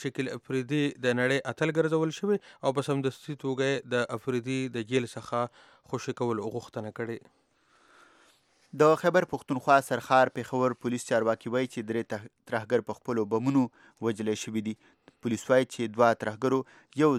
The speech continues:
Speaker 2: ځان وژونکی تن د ترهګرۍ دپاره د پېښور یوې بلې سیمې ته بوتلو چې په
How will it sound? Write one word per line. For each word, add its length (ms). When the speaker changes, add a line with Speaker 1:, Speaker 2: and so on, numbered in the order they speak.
Speaker 2:
ځان 180
وژونکی 560
تن 240
د 220
ترهګرۍ 420
دپاره 400
د 220
پېښور 420
یوې 260
بلې 220
سیمې 260
ته 140
بوتلو 340
چې 460
په 100